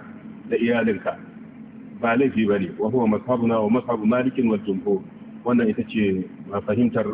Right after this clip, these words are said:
akasarin malamai. Akasarin malamai. Duk da cewa akwai malaman da ke hanawa kada a yi magana tsakanin raka'atul fajr da sallar asuba. Me yasa suke hanawa?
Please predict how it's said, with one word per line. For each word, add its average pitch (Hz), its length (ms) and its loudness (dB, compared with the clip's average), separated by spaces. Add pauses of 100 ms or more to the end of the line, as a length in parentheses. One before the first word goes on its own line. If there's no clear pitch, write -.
(100)
akasarin 110 560 0
malamai. 95 460 0 (1120)
Akasarin 110 480 2
malamai. 87 420 0 (300)
Duk 113 120 -4
da 110 160 0
cewa 110 320 2
akwai 110 260 2
malaman 107 380 4
da 104 80 2
ke 98 160 -2
hanawa 110 640 2
kada 123 240 0
a 101 80 -2
yi 113 80 4
magana 113 480 2 (220)
tsakanin 110 440 0
raka'atul 110 420 -2
fajr 117 300 0
da 98 140 -4
sallar 110 240 0
asuba. 92 320 -4 (2250)
Me 104 200 2
yasa 127 280 0
suke 123 220 -2
hanawa? 107 460 2